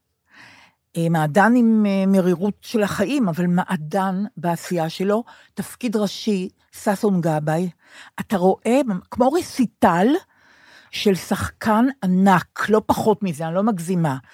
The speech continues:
אתה רואה שחקן עם מניפה של ניואנסים, של אפשרויות, של יכולות, ואתה גם רואה שחקן ממושמע שהבין היטב על מה הסרט.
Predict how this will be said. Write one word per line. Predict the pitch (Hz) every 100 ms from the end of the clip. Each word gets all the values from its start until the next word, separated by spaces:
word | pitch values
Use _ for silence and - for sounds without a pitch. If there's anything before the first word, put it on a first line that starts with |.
| - - - -
אתה | - -
רואה | 180 - 247
שחקן | 269 - 285 - - 220 175 208 247 - - - -
עם | 226
מניפה | 202 196 190 - - 294 294
של | - 269
ניואנסים, | 208 202 214 208 202 - 240 226 311 - _ _ _ _ _
של | - 247 214 233
אפשרויות, | - - 240 220 208 202 208 202 294 - -
של | - 220
יכולות, | 202 160 170 214 202 202 233 311 - - - - - - -
ואתה | 202 208 208
גם | 196 269
רואה | 311 285
שחקן | 285 220 165 - 262 294
ממושמע | 247 214 - - 220 226 262 320 - -
שהבין | - 208 160 156 196 302
היטב | 294 247 _ 262 233
על | 254
מה | 208 214
הסרט. | 214 - 233 202 170 151 -